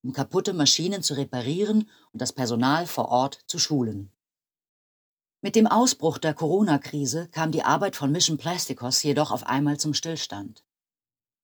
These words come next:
Gerade begonnene Missionen mussten abgebrochen werden.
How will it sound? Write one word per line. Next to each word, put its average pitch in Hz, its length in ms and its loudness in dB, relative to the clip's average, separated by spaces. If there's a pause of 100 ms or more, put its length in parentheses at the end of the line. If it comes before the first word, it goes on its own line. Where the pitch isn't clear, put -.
(140)
Gerade 175 400 6
begonnene 175 420 0
Missionen 165 540 2
mussten 147 320 0
abgebrochen 113 640 -4
werden. 104 340 -8